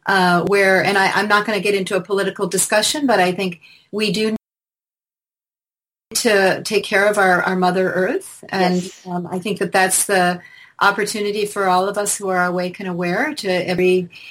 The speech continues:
Speaker 1: everything, just, uh, as you go about your day, just, you know, ask, "Is this good for Mother Earth? And is this good for my body?" And if you're, you're conscious, you're gonna be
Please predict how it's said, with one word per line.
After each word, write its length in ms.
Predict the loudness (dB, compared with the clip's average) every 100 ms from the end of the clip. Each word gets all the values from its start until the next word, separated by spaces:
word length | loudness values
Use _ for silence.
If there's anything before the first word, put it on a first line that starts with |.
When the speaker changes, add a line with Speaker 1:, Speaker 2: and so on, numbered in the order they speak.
| -14 -4
Speaker 1:
everything, 440 | -2 0 0 0
just, 280 | 0 -2 -4 -6
uh, 420 | -2 0 0 -2 -2
as 180 | 0 0
you 60 | 2
go 100 | 2
about 260 | 2 0
your 120 | -2
day, 200 | 0 -2
just, 360 | 0 -4 -6 -14 _ -20 _
you 120 | -2 0
know, 300 | 2 0 0
ask, 400 | 0 0 -2 -4
"Is 160 | -4 -2
this 220 | -2 -2
good 160 | -6
for 140 | -6 -6
Mother 280 | -4 -4 -4
Earth? 420 | -4 -4 -8 -8
And 140 | -4
is 180 | -2 -2
this 180 | -2 -2
good 180 | -4 -6
for 120 | -2
my 180 | -2 -2
body?" 400 | -4 -4 -4 -2
And 100 | 0
if 180 | 0 2
you're, 320 | 4 4 2
you're 280 | 0 0 0
conscious, 680 | -2 -2 0 0 0 2
you're 180 | 2 2
gonna 220 | 2 0
be 460 | 0 0 0 -2